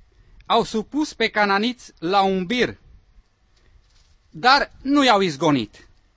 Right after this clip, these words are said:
Au avut și o parte de, de îndurare. Supunerea aceasta a fost oarecum împărțită între aceea, între ceea ce însemna vechea supunere la care ei au fost supuși în, uh, robia babilonică.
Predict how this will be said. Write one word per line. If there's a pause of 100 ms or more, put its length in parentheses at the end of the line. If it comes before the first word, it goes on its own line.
(180)
Au
avut
și
o
parte
de, (120)
de
îndurare.
Supunerea
aceasta
a
fost
oarecum
împărțită
între
aceea, (280)
între
ceea
ce
însemna
vechea
supunere
la
care
ei
au
fost
supuși
în, (420)
uh, (200)
robia
babilonică.